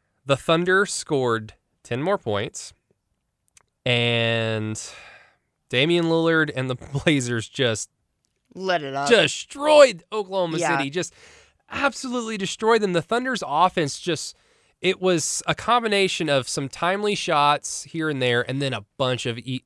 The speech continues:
Speaker 1: just good, good looks, um, free throw, free throw line chances, and misses.
Speaker 2: Yeah.
Speaker 1: Paul George misses two free throws. Jeremy Grant misses a free throw to potentially get, put the Thunder up thirteen,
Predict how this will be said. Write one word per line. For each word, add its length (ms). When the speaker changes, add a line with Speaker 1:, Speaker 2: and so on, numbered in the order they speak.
Speaker 1:
just 220
good, 320
good 200
looks, 420
um, 400
free 200
throw, 440
free 180
throw 180
line 280
chances, 560
and 160
misses. 480
Speaker 2:
Yeah. 280
Speaker 1:
Paul 180
George 260
misses 300
two 180
free 240
throws. 460
Jeremy 260
Grant 300
misses 500
a 100
free 220
throw 320
to 160
potentially 460
get, 220
put 120
the 60
Thunder 300
up 120
thirteen, 720